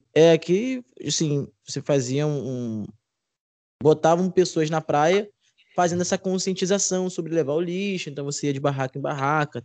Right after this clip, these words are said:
tal, com a sacola plástica pra pessoa botar o, o, o lixinho dela. E hoje em dia não tem mais isso, né? É, essa,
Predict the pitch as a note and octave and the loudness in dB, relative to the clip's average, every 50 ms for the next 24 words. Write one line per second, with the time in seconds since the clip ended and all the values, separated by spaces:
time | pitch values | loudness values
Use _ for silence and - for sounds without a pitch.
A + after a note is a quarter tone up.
0 | _ - C3 D3 D3+ D3 C#3 C3+ - _ _ _ _ _ _ - C#3 B2+ B2 - | _ -6 -4 -2 0 0 -2 -4 -6 _ _ _ _ _ _ -4 -2 -2 0 0
1 | C3 B2 - - A#2 B2+ C3 - - B2+ B2 B2+ B2+ C3 - - B2 - - B2 | -2 -2 -2 0 0 0 0 0 0 2 2 2 2 0 -4 -6 -6 -6 -4 -4
2 | - A#2 - - A#2 G#2+ A#2 A2+ A#2 G#2+ A2 A2 G#2+ G#2 - A#2 G#2+ A2+ A2 G#2 | -4 -8 -8 -6 -6 -4 -4 -4 -4 -4 -4 -4 -4 -4 -6 -10 -10 -8 -6 -6
3 | G#2 G2+ G2 G2 G2+ _ _ _ _ _ _ - - A#2 A#2 A#2 G#2+ - - A#2+ | -4 -6 -6 -8 -10 _ _ _ _ _ _ -10 -6 -6 -4 -4 -4 -4 -4 -4
4 | C#3+ D3+ D3+ C#3+ D3 D#3+ E3+ D#3+ D3 C3 B2+ - _ _ _ _ _ _ _ _ | 0 4 4 6 6 6 6 6 4 2 0 -4 _ _ _ _ _ _ _ _
5 | _ - D#3 D#3+ D#3+ E3 E3 E3 E3 D#3+ D#3+ D#3+ D#3 D#3 D3+ D3+ D3 D3 C#3 C3+ | _ -2 -2 0 0 0 0 0 0 0 0 0 0 2 2 2 2 4 2 2
6 | C3 C3 - _ _ _ _ _ _ _ _ _ _ _ _ _ _ - - E3+ | 2 0 -4 _ _ _ _ _ _ _ _ _ _ _ _ _ _ 4 6 8
7 | F3+ F#3+ F#3+ G#3+ G3+ F3+ E3+ G3 G3 G3+ G#3 G3+ G#3 G#3+ A3 A3 A3+ G#3 G3 G3+ | 8 8 8 4 2 4 4 4 4 4 2 4 4 4 4 4 2 2 2 2
8 | F3+ - - - - - _ _ _ _ _ _ - C3 B2+ B2 - - _ _ | 2 0 -2 -6 -8 -14 _ _ _ _ _ _ -10 -8 -8 -8 -8 -12 _ _
9 | - B2 A2+ - A#2 A#2 A2 G#2+ - B2+ A#2 A2 G#2 G2+ G#2+ | -6 -6 -4 -4 -4 -4 -4 -4 -4 -4 -4 -4 -4 -6 -8